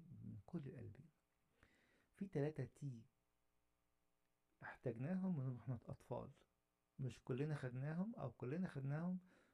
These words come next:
بعجز ما، نحتاجهم كمان واحنا كبار،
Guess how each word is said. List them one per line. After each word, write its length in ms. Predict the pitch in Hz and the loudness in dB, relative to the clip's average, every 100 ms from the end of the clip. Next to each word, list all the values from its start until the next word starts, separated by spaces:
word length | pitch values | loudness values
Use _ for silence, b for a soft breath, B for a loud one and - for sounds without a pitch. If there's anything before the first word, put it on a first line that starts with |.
| B _ | B _
بعجز 480 | 135 120 135 139 123 | 0 4 6 4 2
ما، 380 | 127 117 110 101 - b b b b _ _ _ _ _ _ _ _ - - - - | 0 0 0 -4 -12 b b b b _ _ _ _ _ _ _ _ -20 -20 -12 -8
نحتاجهم 400 | 104 160 165 120 | -4 -2 -2 -2
كمان 240 | 120 117 | -2 -4
واحنا 220 | 113 110 | -4 -8
كبار، 300 | 107 113 - | -10 -8 -10